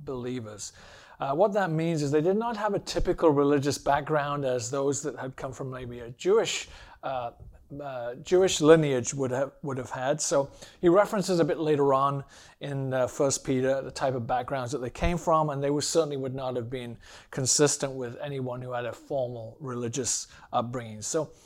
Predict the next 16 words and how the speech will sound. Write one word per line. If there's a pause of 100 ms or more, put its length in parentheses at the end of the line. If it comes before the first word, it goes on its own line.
(200)
we're
talking
about
a
church
that
is
primarily (300)
Gentile
in
origin. (880)
And
now
these
same
believers